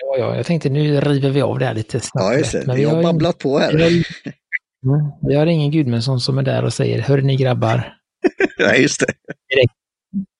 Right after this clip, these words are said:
Speaker 1: ska vi, eller så. Eh, så att, eh, nu, då blir det, eh, tyvärr så här när jag och Martin får köra själva, så att, eh,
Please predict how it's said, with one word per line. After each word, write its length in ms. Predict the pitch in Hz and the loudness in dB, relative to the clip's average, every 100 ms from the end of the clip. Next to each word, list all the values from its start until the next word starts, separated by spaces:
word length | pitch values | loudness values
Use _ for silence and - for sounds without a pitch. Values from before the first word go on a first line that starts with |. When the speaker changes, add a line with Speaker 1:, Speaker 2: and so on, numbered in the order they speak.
| - | -8
Speaker 1:
ska 180 | - 131 | 0 2
vi, 360 | 123 117 127 131 | 2 2 2 0
eller 380 | 151 135 123 120 | 2 2 2 2
så. 220 | 123 131 - - _ _ _ _ _ - | 2 0 -2 -12 _ _ _ _ _ -2
Eh, 340 | 127 127 - | 0 0 -2
så 160 | - 151 | 0 -2
att, 200 | 147 - | 0 0
eh, 140 | 131 | 2
nu, 200 | 135 160 160 | 4 2 2
då 140 | 151 | -2
blir 180 | 151 170 | 0 2
det, 220 | 160 156 | 2 2
eh, 440 | 151 156 151 143 | 0 -2 -2 -4
tyvärr 360 | 139 170 123 - | -2 0 0 -2
så 160 | - 147 | -2 0
här 220 | 117 127 | 0 0
när 100 | 127 | 0
jag 100 | 113 | 2
och 60 | |
Martin 320 | 117 120 - 123 | 0 -2 -4 -4
får 120 | 131 | -2
köra 220 | 123 120 | 0 0
själva, 320 | 143 123 120 | 0 0 0
så 140 | - 131 | -2 -4
att, 340 | - _ - | -6 _ -2
eh, 540 | 127 127 131 139 135 | 0 2 2 2 0